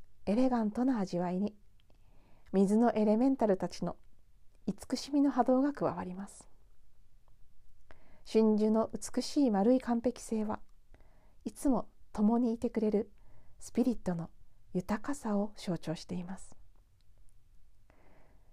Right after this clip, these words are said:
感情的な問題に直面しているとき、心を癒す音の流れによって、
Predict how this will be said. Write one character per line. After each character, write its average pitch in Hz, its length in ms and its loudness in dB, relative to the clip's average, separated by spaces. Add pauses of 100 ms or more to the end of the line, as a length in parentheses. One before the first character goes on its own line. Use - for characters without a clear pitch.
(220)
感 240 200 6
情 277 160 8
的 277 240 2
な 254 120 4
問 233 220 4
題 226 180 2
に 220 160 0
直 196 220 -4
面 202 180 0
し 202 80 -8
て 208 140 -2
い 208 40 -2
る 220 100 -2
と 240 100 -6
き、 - 180 -16 (960)
心 214 380 6
を 190 60 6
癒 202 220 4
す - 180 -4
音 180 220 2
の 233 100 2
流 214 260 0
れ 269 120 4
に 208 120 2
よ 165 60 0
っ - 20 -18
て、 - 260 -10